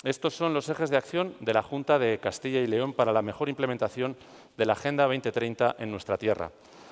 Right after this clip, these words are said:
Los van a tener disponibles desde este jueves en la página web de la Junta. A partir de aquí, todos tenemos un camino que ya hemos comenzado a andar, del que aún nos quedan retos y que, sin duda, no estará exento de esfuerzos,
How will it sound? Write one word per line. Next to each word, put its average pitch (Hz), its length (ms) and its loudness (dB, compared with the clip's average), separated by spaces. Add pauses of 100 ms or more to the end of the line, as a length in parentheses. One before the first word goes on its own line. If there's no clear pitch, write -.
(140)
Los 107 140 0
van 131 120 4
a 135 60 0
tener 131 220 -2
disponibles 151 680 -2
desde 113 220 -4
este - 180 -6
jueves 143 460 0 (360)
en 107 80 -2
la 110 80 4
página 120 340 0
web 113 240 2 (320)
de 107 140 0
la 98 120 4
Junta. 95 380 -8 (460)
A - 80 2
partir 127 240 0
de 147 80 4
aquí, 180 300 -4 (180)
todos 131 380 -2
tenemos 113 420 -4
un 123 100 -8
camino 135 400 0
que 113 120 -4
ya 123 100 4
hemos 120 240 -2
comenzado 101 580 -2
a - 20 0
andar, 123 340 2 (340)
del 113 180 0
que 117 100 2
aún 151 160 2
nos 127 140 -6
quedan 123 240 0
retos 113 560 -4
y - 120 -12
que, 107 120 -4
sin 107 240 -6
duda, 165 340 0 (160)
no 120 100 -4
estará 117 260 2
exento 139 520 -2
de 107 120 -4
esfuerzos, - 580 -4